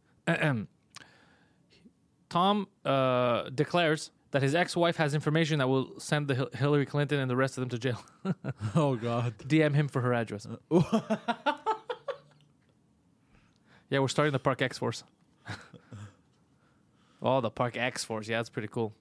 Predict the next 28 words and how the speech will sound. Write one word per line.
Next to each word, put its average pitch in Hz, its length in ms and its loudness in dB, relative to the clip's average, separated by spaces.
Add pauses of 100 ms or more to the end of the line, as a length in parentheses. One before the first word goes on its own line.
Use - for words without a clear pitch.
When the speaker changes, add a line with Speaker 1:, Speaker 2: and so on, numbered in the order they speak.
Speaker 2:
Yeah. 104 220 -8 (260)
Speaker 1:
Yeah. 123 180 -6 (180)
Speaker 2:
It, 123 60 -4
or 120 200 -2
just 110 260 -10
a 107 60 -6
P 107 300 -10
X 101 180 -10
Force. - 520 -16 (420)
Speaker 1:
I 127 40 -8
don't 123 120 -6
know, 123 60 -8
I - 20 -8
like, 123 180 -2
it's, 117 220 -8
it's - 160 -14
funny. 110 260 -8 (1000)
Yeah, 143 140 2
i-, 127 280 -4
Hillary 170 360 2
Clinton 165 340 0
is 120 160 -4
more 139 160 0
dangerous 131 420 -4
than 113 160 -10
M 131 140 -6
S 117 160 -6
thirteen. 113 340 -8